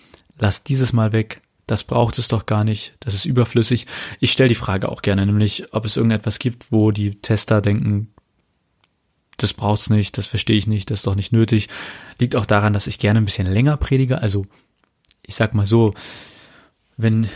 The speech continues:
es nach mir geht, dann bin ich eigentlich immer bei zwanzig Minuten und ich weiß, da werden so einige schon nervös. In manchen Kreisen wäre das grad erstmal der, sozusagen der Vorspann.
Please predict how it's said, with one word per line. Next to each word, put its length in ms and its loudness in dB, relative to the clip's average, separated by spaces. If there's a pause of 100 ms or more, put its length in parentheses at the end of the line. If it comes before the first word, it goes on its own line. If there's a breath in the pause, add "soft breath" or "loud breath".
es 180 -4
nach 140 -2
mir 200 4
geht, 200 2
dann 160 2
bin 80 4
ich 160 2
eigentlich 320 -2
immer 220 4
bei 100 2
zwanzig 420 0
Minuten 320 2
und 120 2
ich 80 -2
weiß, 180 2
da 140 -2
werden 180 0
so 80 -2
einige 320 -2
schon 200 0
nervös. 440 2 (300)
In 180 0
manchen 300 0
Kreisen 340 0
wäre 240 2
das 500 -4
grad 220 -6
erstmal 320 -2
der, 300 0 (480)
sozusagen 580 -2
der 100 0
Vorspann. 560 2